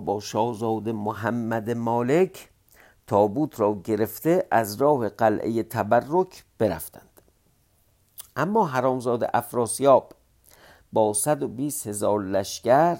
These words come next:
از جانب دیگر برفت، از همان راهی که افراسیاب رفته بود. قضا را شاهزاده محمد ملکزاد،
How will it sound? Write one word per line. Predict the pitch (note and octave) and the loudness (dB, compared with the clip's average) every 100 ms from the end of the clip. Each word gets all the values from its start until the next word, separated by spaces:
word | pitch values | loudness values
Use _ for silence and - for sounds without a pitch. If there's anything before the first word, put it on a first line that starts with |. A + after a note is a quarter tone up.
| - _ _ _ _ _ _ | -8 _ _ _ _ _ _
از | G#2 A2 G2+ | 2 2 0
جانب | A#2 A2 A2 G#2 | 0 2 0 -4
دیگر | G#2 F#2+ G#2+ G2+ C3+ D#3+ | -4 -6 -6 2 2 2
برفت، | E3+ F#3 F#3 F3 - | 0 4 4 2 0
از | G#2+ G2 | 0 0
همان | G#2 G2+ G#2+ G#2+ G#2 | -2 -2 -4 -4 2
راهی | C#3 F3 F#3 | 4 4 0
که | D#3+ - | -4 -2
افراسیاب | A2 A2+ A#2+ A2+ G#2+ A#2 G#2+ G#2 G#2 | -2 -4 -2 -4 -4 -2 -2 -2 -2
رفته | G#2+ - G#2 | -4 -4 -6
بود. | G#2 F3 F#3 - - | 0 0 0 -4 -4
قضا | G2 G2 B2 | -4 -2 -4
را | C#3+ E3+ | -2 -4
شاهزاده | E3 A#2+ A2 G#2 G#2+ G#2 G#2 A2 | -4 -2 0 0 -2 -2 -2 -6
محمد | G#2 G2 G#2 G#2+ G2+ G2 | -6 -6 -6 -6 -6 -6
ملکزاد، | G#2 G#2 G#2 G#2 G#2+ A#2 D#3+ D3+ - | -6 -4 -4 -6 -2 4 6 6 0